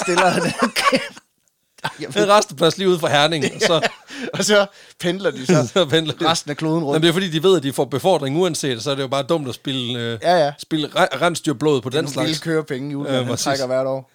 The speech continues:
Speaker 2: Ja, ja, altså.
Speaker 1: Ja. Teknisk set,
Speaker 2: Det er
Speaker 1: så er
Speaker 2: derfor,
Speaker 1: der
Speaker 2: han ikke behøver at lave en skid resten af året. Det er, fordi han kan leve af de syge befordringsfradrag. Det er jo derfor.
Speaker 1: Teknisk set, så er det også Sankt Nikolaus, øh, han tager rundt med.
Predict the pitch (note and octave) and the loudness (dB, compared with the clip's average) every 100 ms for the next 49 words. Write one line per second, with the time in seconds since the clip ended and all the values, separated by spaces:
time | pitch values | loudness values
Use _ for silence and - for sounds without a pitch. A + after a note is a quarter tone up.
0 | - B2+ B2 A2+ G#2+ A2+ - A#2 G#2 - | -8 -2 -2 -2 -6 -10 -14 -10 -8 -10
1 | _ - - G3 F3+ - E3+ G3 F3+ E3+ | _ -14 -6 -4 -4 -4 -2 4 4 6
2 | F#3 E3 D#3+ D#3+ D3+ F#3 - - G#3 E3+ | 4 4 4 4 4 2 0 0 -2 -6
3 | D#3 D#3+ - D3 D#3 C3 C#3 C#3+ D#3+ C#3+ | -2 -2 0 4 4 4 2 2 0 0
4 | D3+ D3+ F3 C#3+ A#2+ - F3+ F3+ - B2 | -2 -2 -2 -4 -4 -4 -4 -8 -8 -4
5 | D#3 C#3+ A#2+ - C3+ C3+ B2 - - - | -2 -4 -6 -6 -4 -4 -6 -8 -14 -20
6 | _ _ _ - B2 C#3 B2+ B2+ - - | _ _ _ -8 -2 0 0 -6 -8 -20
7 | - B3 A#3 G3+ E3+ _ - G#3 G3+ D3+ | -16 -12 -12 -14 -18 _ -4 -4 -4 -6
8 | E3+ D3+ D3+ C#3+ D3 C3 B2+ C3+ D3 D3+ | -4 -4 -2 -2 -2 -4 -6 -6 -6 -4
9 | A2 F#2 - - - - G#2 G2+ F#2+ F2+ | -6 -8 -12 -18 -20 -14 -12 -10 -12 -14
10 | E2 _ _ A#2 A2+ A2+ A2+ - | -16 _ _ -16 -12 -12 -14 -16